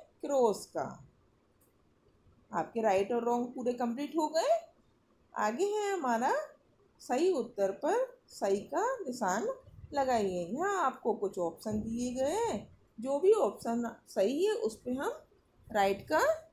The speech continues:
sign लगाएंगे। Number one, बैल और गधा कहाँ रहते थे? पशुशाला में रहते थे कि खेत में रहते थे कि जंगल में रहते थे?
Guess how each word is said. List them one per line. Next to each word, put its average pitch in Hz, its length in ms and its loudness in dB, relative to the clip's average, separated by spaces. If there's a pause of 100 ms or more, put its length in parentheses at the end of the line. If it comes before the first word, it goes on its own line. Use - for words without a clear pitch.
sign 220 440 -2 (340)
लगाएंगे। 202 760 0 (840)
Number 208 300 0
one, 339 300 2 (240)
बैल 269 360 4
और 277 320 0
गधा 247 440 4
कहाँ 320 720 -2 (120)
रहते 220 500 2 (480)
थे? 240 260 2 (520)
पशुशाला 247 560 0
में 262 160 -2
रहते 247 320 0
थे 254 380 -4 (800)
कि 214 60 -10
खेत 190 400 0
में 294 200 -4
रहते 247 380 0
थे 254 380 0
कि - 380 -8
जंगल 294 440 0
में 247 160 0
रहते 208 320 0
थे? 175 480 -6